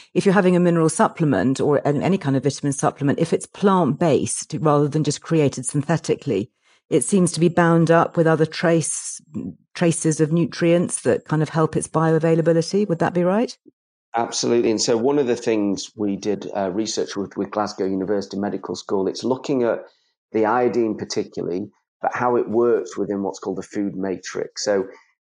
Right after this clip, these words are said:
Speaker 2: people were given an artificial iodine source, and then another group were given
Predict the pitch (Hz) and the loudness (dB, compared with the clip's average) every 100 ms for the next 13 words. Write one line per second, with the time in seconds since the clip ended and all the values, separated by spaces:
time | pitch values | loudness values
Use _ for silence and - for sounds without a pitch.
0 | _ - - 131 131 110 101 113 98 101 | _ -12 -4 -2 0 0 0 0 0 0
1 | 98 92 104 101 95 - 98 - 101 101 | -2 -2 -2 -2 -2 -4 -6 -4 -4 -4
2 | 101 - 104 101 104 104 - 113 135 156 | -8 -8 -4 -2 -2 -4 -2 0 0 -2
3 | - - 104 104 104 107 110 104 107 98 | -8 -6 -4 -2 0 0 -2 -2 -2 -2
4 | 98 - 98 95 92 90 | -4 -4 -4 -2 -2 -4